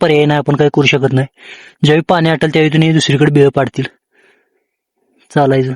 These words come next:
बघा तुम्ही इथं बघू शकता, इथं एक बिळ आहे, इकडे पण बिळ आहेत. आपलं पाणी पाजून आता झालेलं आहे, आता आपण जायचं घरला. घरात जाऊन चहा घ्यायचा, आवरायचं आणि ग्राउंडला जायचं.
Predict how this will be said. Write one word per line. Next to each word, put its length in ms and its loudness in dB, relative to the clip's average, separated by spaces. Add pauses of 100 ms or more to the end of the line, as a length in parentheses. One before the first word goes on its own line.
(100)
बघा 220 0
तुम्ही 160 0
इथं 100 -4
बघू 100 0
शकता, 260 -6
इथं 160 -2
एक 120 -2
बिळ 140 -8
आहे, 100 -12 (840)
इकडे 200 -2
पण 180 -2
बिळ 120 -2
आहेत. 200 -10 (1900)
आपलं 260 -6
पाणी 160 -2
पाजून 240 -6
आता 120 -10
झालेलं 300 -6
आहे, 200 -18
आता 140 -10
आपण 180 -8
जायचं 280 -4
घरला. 220 -10 (380)
घरात 200 -10
जाऊन 160 -4
चहा 180 -4
घ्यायचा, 320 -8 (340)
आवरायचं 500 -6 (220)
आणि 120 -6
ग्राउंडला 280 -4
जायचं. 380 -16